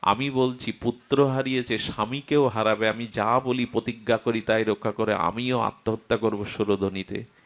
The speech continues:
নিজের পুত্রকে ঢেকে এসে এরকম বলা যায় তো? ঘরের মধ্যে মৃতপুত্র ঢাকা এসে কীর্তন করছে, শ্রীবাস মহাপ্রভুকে বুঝতে দিচ্ছে না। মহাপ্রভু কীর্তন স্তিমিত করে বারবার ভক্তদের বলছে, "ভক্তগণ,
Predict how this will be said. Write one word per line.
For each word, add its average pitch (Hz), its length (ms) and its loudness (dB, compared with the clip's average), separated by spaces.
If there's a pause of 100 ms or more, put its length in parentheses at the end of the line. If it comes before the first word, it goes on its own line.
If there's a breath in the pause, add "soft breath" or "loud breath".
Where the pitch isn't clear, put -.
(400 soft breath)
নিজের 143 460 2
পুত্রকে 160 720 2 (120)
ঢেকে 165 420 2
এসে 156 440 0 (340 soft breath)
এরকম 127 320 0
বলা 131 260 8
যায় 147 340 4
তো? 135 200 2 (360)
ঘরের 120 400 6
মধ্যে 117 360 -2
মৃতপুত্র 117 680 0
ঢাকা 110 380 -2
এসে 110 300 -2
কীর্তন 117 520 -8
করছে, 113 340 -6
শ্রীবাস 107 480 0
মহাপ্রভুকে 135 640 0
বুঝতে 131 460 0
দিচ্ছে 107 380 -6
না। 110 200 -10 (300)
মহাপ্রভু 151 720 4 (160)
কীর্তন 147 500 2
স্তিমিত 170 440 -4
করে 170 240 2
বারবার 143 440 4
ভক্তদের 151 560 0
বলছে, 131 320 0
"ভক্তগণ, 107 520 2